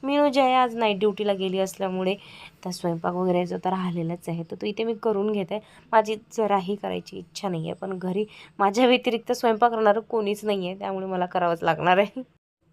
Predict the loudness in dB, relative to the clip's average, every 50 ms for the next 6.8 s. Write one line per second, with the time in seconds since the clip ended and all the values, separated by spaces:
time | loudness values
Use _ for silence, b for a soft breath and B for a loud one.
0 | _ _ -2 0 2 4 4 4 2 2 2 4 2 2 2 2 4 4 6 6
1 | 4 4 2 2 2 4 4 4 4 4 2 2 0 0 -2 -6 -6 -4 -4 -2
2 | 0 0 0 2 2 2 2 2 0 0 2 4 4 4 4 2 0 0 2 0
3 | 0 0 -2 -6 -4 -2 -2 -2 -2 -2 -4 -2 0 0 0 0 0 -2 -4 -6
4 | -6 -8 -6 -4 -4 -4 -4 -6 -8 -12 -12 -10 -8 -6 -4 -4 -6 -6 -6 -6
5 | -6 -4 -4 -4 -2 -2 -2 -2 -2 -4 -4 -6 -8 -6 -4 -2 -2 -2 -2 -4
6 | -8 -10 -10 -10 -10 -8 -6 -4 -4 -4 -4 -4 -6 -6 -8